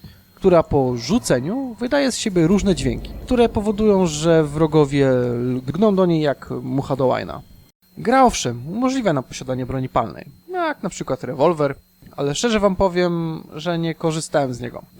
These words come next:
<laughs> ponieważ nigdy nie zdążyłem wypalić w obcego więcej pocisków niż dwa. Skuban jest tak szybki, a przestrzenie są tak klaustrofobiczne, że gdy damy się zauważyć, <laughs> nasz żywot w bardzo brutalny sposób zostaje przerwany.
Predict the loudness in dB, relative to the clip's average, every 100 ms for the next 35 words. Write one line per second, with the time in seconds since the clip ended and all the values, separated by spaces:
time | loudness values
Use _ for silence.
0 | -8 -6 -4 -2 -2 0 -2 -2 -2 -2
1 | -2 -2 -2 0 2 2 0 -2 -4 -8
2 | -12 -10 -4 -6 -6 _ -2 -2 -2 -4
3 | -6 -6 -8 -10 -6 -4 -4 -6 -8 -4
4 | -2 -2 -6 -20 _ _ _ -14 -4 0
5 | 2 0 -2 -4 0 0 -2 -4 -6 -6
6 | -6 -4 -4 -2 0 0 0 -2 -4 -4
7 | -2 -2 -2 -6 -4 -4 -6 -4 -2 -4
8 | _ _ -4 0 2 4 2 0 0 2
9 | 2 4 4 2 -4 -10 -16 -4 0 2
10 | 2 -2 -4 0 0 -2 -12 _ _ -6
11 | 0 0 0 -4 0 0 0 -4 -8 -10
12 | -6 -4 -2 -2 -2 -4 -6